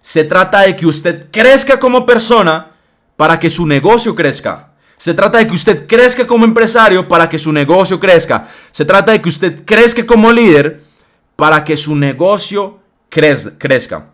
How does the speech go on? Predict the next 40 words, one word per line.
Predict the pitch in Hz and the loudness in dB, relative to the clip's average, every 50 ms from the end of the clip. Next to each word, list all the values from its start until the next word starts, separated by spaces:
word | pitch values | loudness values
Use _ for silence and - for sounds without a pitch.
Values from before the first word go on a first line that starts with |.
| _ _ _ | _ _ _
Y | 139 156 | 0 2
hay | 180 214 220 | 4 4 4
una | 220 220 220 | 4 4 4
ley, | 220 226 226 180 - - - - _ _ _ _ | 4 4 4 2 2 -2 -10 -20 _ _ _ _
lo | 110 120 143 | -8 -6 -4
dice | 165 175 175 196 | -4 -4 -4 -6
el | 185 170 | -8 -8
señor | 180 165 175 190 196 190 - - _ _ _ _ _ _ _ _ _ _ _ _ - _ - 104 | -10 -8 -6 -6 -6 -6 -10 -14 _ _ _ _ _ _ _ _ _ _ _ _ -20 _ -6 0
John | 180 190 190 - | 2 2 2 2
C. | - 185 | 0 2
Maxwell, | 185 196 190 175 151 156 143 123 110 - - - _ _ _ _ | 2 4 4 4 4 2 2 0 0 -6 -16 -20 _ _ _ _
y | 135 170 | -2 -2
es | 175 175 | 0 0
la | 185 196 190 190 | 2 2 2 2
ley | 190 190 196 196 175 | 2 0 0 0 0
del | 180 190 190 190 185 | 0 0 0 0 -2
magnetismo. | 185 190 185 160 - 156 160 160 151 147 - 196 190 175 156 127 110 - - - | 0 0 0 -2 -2 -4 -4 -4 -4 -4 -4 -4 -4 -2 -4 -6 -6 -8 -8 -8
Usted | 175 143 - - - - 240 247 | -8 -8 -6 -2 2 4 4 4
atrae | 220 226 226 226 226 226 233 | 4 2 2 2 2 4 4
a | 226 226 | 4 2
su | 226 208 190 175 | 0 -2 -2 0
vida | 202 214 214 214 226 226 226 226 - _ _ _ _ _ _ _ _ _ _ _ _ _ _ _ _ _ _ | 0 2 2 2 2 0 0 -6 -12 _ _ _ _ _ _ _ _ _ _ _ _ _ _ _ _ _ _
lo | 101 107 | -14 -12
que | 110 113 | -12 -12
usted | 110 - 117 107 101 - - | -8 -4 -4 -4 -4 -4 -8
es. | 95 87 78 - - - - _ _ | -10 -10 -12 -14 -18 -20 -20 _ _
Que | - - | -8 -6
usted | 170 143 - - 214 226 226 220 - | -6 -6 -4 -2 -2 -4 -4 -2 -2
ahorita | 175 185 185 202 240 269 277 277 262 262 | 0 2 2 2 2 2 2 2 2 0
en | 240 | 0
el | 233 226 | 0 -2
cierre, | 226 240 233 214 175 151 131 110 - - _ _ _ _ _ _ _ _ _ _ _ _ _ | 0 2 2 2 2 0 -2 -4 -8 -14 _ _ _ _ _ _ _ _ _ _ _ _ _
cuando | - 160 165 165 160 156 | -2 0 0 2 0 -2
usted | 147 - - 196 202 147 139 | -4 -4 -6 -6 -6 -6 -4
vaya | 113 185 202 247 254 269 | -2 2 2 4 4 2
a | 254 | 2
salir | - 247 233 226 247 233 | 2 2 2 2 2 2
de | 226 240 226 | 2 2 2
su | 226 226 226 | 0 0 0
casa | 226 220 196 - 170 135 110 107 - _ | 2 2 2 2 0 -2 -4 -4 -8 _